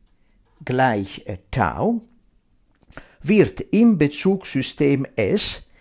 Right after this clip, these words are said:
immer noch bei x gleich null der zweite Lichtblitz emittiert. Im Bezugssystem S'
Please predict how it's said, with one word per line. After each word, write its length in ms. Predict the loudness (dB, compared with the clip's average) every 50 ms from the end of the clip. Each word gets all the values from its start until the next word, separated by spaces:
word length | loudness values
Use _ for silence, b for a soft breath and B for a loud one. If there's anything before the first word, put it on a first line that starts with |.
| b b b b b _
immer 300 | 2 2 4 4 2 2
noch 320 | 0 -2 -2 -2 -4 -8 -6
bei 340 | _ -2 -2 -2 -4 -6 -10 _ _
x 400 | -2 -2 -2 -4 -6 -6 -6 -6 -8 -10 -6
gleich 540 | -4 0 2 2 2 2 2 -2 -4 -6 -8
null 480 | -8 -6 -4 -4 -2 -2 -2 -2 -4 -4 -8 _ _ _ _ _ _ _ _ _ _ _ _ _ _ _ _ _ _ _ _ _ _ _ _ _ _ _ _ _ _ _ _ _ _ _ _ _ _ _ _ _ _ _ b b b b b b b b b b b b b b b
der 180 | 4 4 4 4
zweite 560 | 2 -2 0 2 4 4 2 2 0 0 0
Lichtblitz 640 | 2 2 2 0 0 -4 -4 -2 -2 -2 -2 -4 -8 -2 0
emittiert. 800 | 0 0 2 0 -4 -6 -10 -14 -14 -14 -16 -20 _ -20 -20 -20 _ _ _ _ _ _ _ _ _ _ _ _ _ _ _ _ _ _ _ _ _ _ _ _ _ _ _ b b b b b b b b b b b
Im 280 | 0 2 2 2 2 2
Bezugssystem 1500 | 0 0 0 -2 0 2 4 4 4 2 0 -6 -16 -16 -14 -8 -6 -4 -4 -4 0 4 4 6 6 4 2 -2 -10 -14 _ _ _ 4
S' 380 | 6 6 6 6 2 0 0